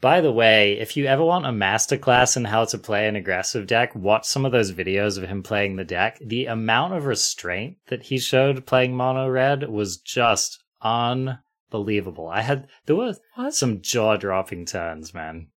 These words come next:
Speaker 2: Oh, come on. If the sword is lit, we legit. That is, that is all you need to know.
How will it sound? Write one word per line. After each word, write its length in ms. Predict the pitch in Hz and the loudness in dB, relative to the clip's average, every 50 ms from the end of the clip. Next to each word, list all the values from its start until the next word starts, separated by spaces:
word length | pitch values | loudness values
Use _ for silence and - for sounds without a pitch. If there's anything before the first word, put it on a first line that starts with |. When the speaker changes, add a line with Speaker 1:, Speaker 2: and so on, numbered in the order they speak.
| _ _ - | _ _ 2
Speaker 2:
Oh, 100 | 160 151 | 2 2
come 180 | - 165 156 139 | 2 2 2 4
on. 300 | 123 113 98 98 98 - _ | 4 4 4 0 -4 -4 _
If 140 | 139 127 - | -4 0 0
the 100 | 165 147 | 0 2
sword 260 | - 214 214 220 214 | 4 6 6 8 8
is 140 | 180 127 120 | 6 6 4
lit, 380 | 120 123 123 107 101 98 - - _ _ | 6 6 8 8 6 4 -4 -8 _ _
we 200 | - 135 139 139 | 2 4 6 6
legit. 520 | 131 123 123 110 101 123 104 95 80 - - | 8 8 6 4 4 -2 -4 -4 -6 -4 -2
That 200 | 120 123 131 131 | 0 2 4 4
is, 340 | 135 123 117 117 - - - | 4 4 4 2 -2 -4 0
that 220 | - 156 160 165 | 4 8 8 8
is 100 | 160 147 | 8 8
all 260 | 160 151 170 175 175 175 | 8 8 10 12 12 12
you 140 | 170 160 | 12 10
need 220 | 151 147 143 139 123 | 10 8 4 4 4
to 60 | 127 | 2
know. 380 | 110 117 120 107 87 67 87 | 4 4 2 2 0 -4 -8